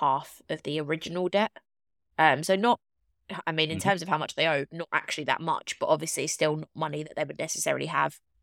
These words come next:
Speaker 1: just sitting around.
Speaker 2: Yeah.
Speaker 1: Um, Huang grew increasingly agitated, um, when Zheng Ling refused to turn over ownership of the restaurant, which is what he had promised to do if he couldn't repay the debt.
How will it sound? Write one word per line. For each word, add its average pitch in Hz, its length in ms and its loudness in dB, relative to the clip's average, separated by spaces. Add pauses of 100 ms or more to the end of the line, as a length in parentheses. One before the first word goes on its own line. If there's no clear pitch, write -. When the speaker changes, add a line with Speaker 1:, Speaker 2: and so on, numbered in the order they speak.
(320)
Speaker 1:
just - 140 -8 (120)
sitting - 260 4 (240)
around. 156 200 -8 (720)
Speaker 2:
Yeah. 87 200 0 (760)
Speaker 1:
Um, 185 400 10 (1120)
Huang 247 340 12
grew 233 340 6
increasingly 208 840 -2
agitated, 185 800 0 (200)
um, 165 260 4
when 170 260 0
Zheng 170 240 2
Ling 165 180 -4
refused 165 460 -2
to 160 80 -6
turn 160 240 0
over 160 320 -2
ownership - 420 -4
of - 60 -18
the - 80 -8
restaurant, 180 440 0
which - 180 -6
is 170 100 -6
what 165 160 -6
he 165 120 -8
had 147 120 -8
promised 170 400 -2
to - 80 -6
do 147 340 -2
if - 140 -8
he - 80 -6
couldn't 143 260 -4
repay - 260 -8
the 127 100 -12
debt. 147 260 0